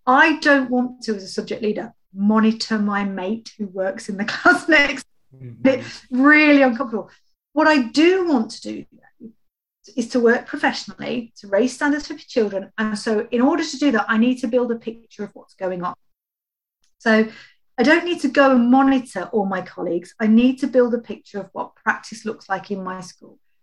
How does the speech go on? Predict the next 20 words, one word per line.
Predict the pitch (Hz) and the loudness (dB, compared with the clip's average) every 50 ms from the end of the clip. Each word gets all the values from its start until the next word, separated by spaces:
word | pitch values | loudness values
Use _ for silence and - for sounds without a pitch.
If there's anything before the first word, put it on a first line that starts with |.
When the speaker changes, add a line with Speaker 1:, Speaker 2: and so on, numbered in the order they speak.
| _ _ - | _ _ 0
Speaker 1:
Who | 262 285 285 269 254 - - | 2 4 4 2 2 -4 -8
would | 247 233 240 220 214 | -6 -6 -6 -6 -4
benefit | - 226 214 214 214 - 214 208 - _ _ | -4 -4 -4 -4 -6 -6 -10 -12 -12 _ _
from | - 208 202 208 226 | -8 -6 -6 -6 -6
support? | - - 226 226 _ - 202 190 - - - _ _ _ - | -8 -12 -14 -14 _ -12 -10 -8 -8 -10 -12 _ _ _ -4
Who | 262 277 285 285 269 - | 0 2 2 2 2 0
is | - 247 226 | -2 -6 -6
an | - 233 220 - 254 | -6 -10 -8 -4 -2
absolute | 240 226 - - - _ - - 220 220 202 196 214 - _ | -4 -4 -4 -8 -18 _ -18 -8 -6 -6 -6 -6 -8 -12 _
stellar | _ _ _ _ _ _ - 254 240 233 220 214 208 | _ _ _ _ _ _ -2 0 0 2 0 0 2
whiz | 208 220 214 202 175 - | 0 0 0 0 -4 -10
at | - _ _ | -16 _ _
teaching | - 202 226 226 - 196 180 | -6 -6 -6 -6 -6 -12 -12
this, | 165 147 _ _ _ _ _ _ | -14 -16 _ _ _ _ _ _
who | - 226 | -2 0
has | 226 233 226 226 | 0 0 -2 -2
practice | - - - 233 - - - - 220 - | -4 -6 -4 -4 -4 -4 -8 -16 -14 -10
they | - 202 196 | -10 -10 -10
could | 220 220 220 - | -10 -14 -18 -16
share? | - - 214 196 196 - - - | -14 -10 -8 -8 -8 -8 -10 -14